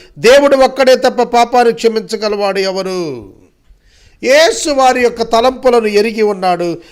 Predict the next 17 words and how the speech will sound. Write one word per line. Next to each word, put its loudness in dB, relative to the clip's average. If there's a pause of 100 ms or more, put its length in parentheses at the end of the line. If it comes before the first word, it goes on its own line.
(160)
తమలో 4
తాము 2
ఆలోచించుకునుట 0 (440)
యేసు 2
తెలుసుకున్నాడు -2
ఆత్మలో. -4 (240)
"మీరిలాంటి 4
సంగతులు 0
మీ -2
హృదయంలో 2
ఎందుకు -2
ఆలోచిస్తున్నారు? -6 (1120)
ఈ 0
యొక్క 4
పక్షవాయువు 2
కలిగిన 2
వానితో 0